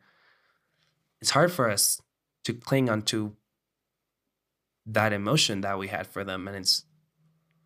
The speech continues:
it sucks, I guess, but it's really true sometimes.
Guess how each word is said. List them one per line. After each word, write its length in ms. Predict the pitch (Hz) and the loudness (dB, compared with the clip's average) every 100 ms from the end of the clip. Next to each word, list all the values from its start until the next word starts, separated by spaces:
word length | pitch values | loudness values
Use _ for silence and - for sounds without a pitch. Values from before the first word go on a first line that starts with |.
| _ - | _ -16
it 100 | 117 | -6
sucks, 340 | - 143 190 | -2 0 -2
I 120 | 104 101 | -4 -2
guess, 260 | 98 127 | 0 0
but 200 | - 101 | -4 -6
it's 260 | 101 104 - | -6 -6 -2
really 220 | 113 139 | 0 0
true 280 | 117 - 139 | 0 -2 0
sometimes. 720 | 147 98 - 117 127 101 - | 0 -2 -2 -2 -2 -2 -6